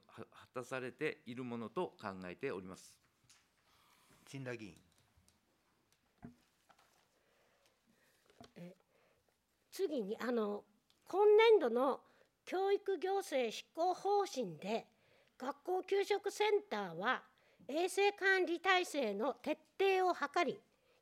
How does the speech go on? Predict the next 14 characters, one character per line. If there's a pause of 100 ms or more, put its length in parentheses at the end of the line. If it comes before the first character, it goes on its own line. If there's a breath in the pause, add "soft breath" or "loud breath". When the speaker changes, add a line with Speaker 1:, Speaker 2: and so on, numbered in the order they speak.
Speaker 3:
引
き
続
き (380 soft breath)
安
全・ (240 soft breath)
安
心
な (100)
学
校
給
食
を